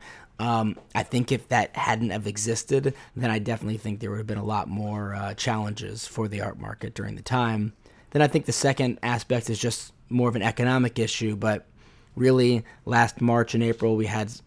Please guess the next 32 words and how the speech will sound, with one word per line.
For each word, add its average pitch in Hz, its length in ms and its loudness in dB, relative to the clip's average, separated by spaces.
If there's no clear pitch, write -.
substantial 110 960 0
shocks 107 440 2
to 107 140 -4
the 98 140 -6
stock 127 360 4
market, 113 600 2
and 107 180 -8
there 113 140 0
was 107 100 2
a 113 80 2
lot 131 240 6
of 123 80 2
concern 110 560 0
in 101 100 -4
people's 107 320 -10
voices 113 420 0
and 101 60 -6
people 113 220 -6
sitting 113 260 -4
on 107 60 -2
the 104 80 -6
sidelines 107 760 -2
that 104 120 -6
I 107 80 -4
hadn't 101 360 -6
heard 107 420 -8
since 110 200 -4
the 110 100 -4
last 107 300 -2
global 107 280 -2
recession. 101 600 -6
But 107 280 0